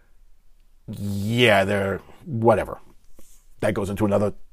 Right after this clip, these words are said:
war we'll get into right after this one. But anyway, I digress. So, I've always shot heavy ones. But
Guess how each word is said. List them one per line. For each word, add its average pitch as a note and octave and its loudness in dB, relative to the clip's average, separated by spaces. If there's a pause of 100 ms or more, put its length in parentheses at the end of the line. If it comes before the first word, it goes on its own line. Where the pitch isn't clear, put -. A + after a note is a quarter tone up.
(120)
war A#2 2
we'll A2+ 4
get F#2+ -2
into G#2+ -4
right F#2+ -4
after E2+ -4
this C#4+ 6
one. - -6 (960)
But E4+ 4
anyway, D#3 2 (920)
I A3 6
digress. - -2 (1080)
So, D3+ 6 (600)
I've F#3+ 4
always D3+ 4
shot - -4
heavy F2+ -6
ones. - -16 (580)
But C3+ 4